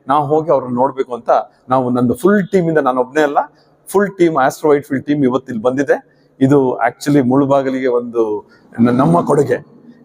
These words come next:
ಏನೋ ಇದನ್ನ ಎಲ್ಲರೂ ಯೂಸ್ ಮಾಡ್ಕೊಳ್ಳಿ, ನಮಗೂ ಅರ್ಥ ಆಗತ್ತೆ. ಇದನ್ನ ಬೆಂಗಳೂರು ತನಕ ಬರಕ್ಕಾಗಲ್ಲ. ಸೆಕೆಂಡು, ಯಾವಾಗ ಎಕನಾಮಿಕಲಿ ವೀಕ್ ಇರ್ತಾರೋ ಅವ್ರಿಗೆ ತೋರ್ಸ್ಕೊಳ್ಳೋಕ್ಕೂ ಕಷ್ಟ ಅಂತ ಹೇಳಿ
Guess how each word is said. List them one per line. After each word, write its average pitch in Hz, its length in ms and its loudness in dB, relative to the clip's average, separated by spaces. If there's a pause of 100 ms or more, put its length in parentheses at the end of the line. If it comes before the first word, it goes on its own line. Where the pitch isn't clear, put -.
ಏನೋ 139 360 0
ಇದನ್ನ 131 200 -2
ಎಲ್ಲರೂ 147 380 0
ಯೂಸ್ 160 240 0
ಮಾಡ್ಕೊಳ್ಳಿ, 151 340 -2
ನಮಗೂ 175 240 0
ಅರ್ಥ 151 220 0
ಆಗತ್ತೆ. 139 600 -4
ಇದನ್ನ 151 200 2 (460)
ಬೆಂಗಳೂರು 135 320 2
ತನಕ 143 220 -4
ಬರಕ್ಕಾಗಲ್ಲ. 131 560 -2 (320)
ಸೆಕೆಂಡು, 147 680 -2 (200)
ಯಾವಾಗ 143 380 2 (120)
ಎಕನಾಮಿಕಲಿ 147 580 -2
ವೀಕ್ 156 280 0
ಇರ್ತಾರೋ 135 420 0 (240)
ಅವ್ರಿಗೆ 143 220 0
ತೋರ್ಸ್ಕೊಳ್ಳೋಕ್ಕೂ 156 600 -2
ಕಷ್ಟ 156 240 -4
ಅಂತ 143 180 -2
ಹೇಳಿ 151 320 -2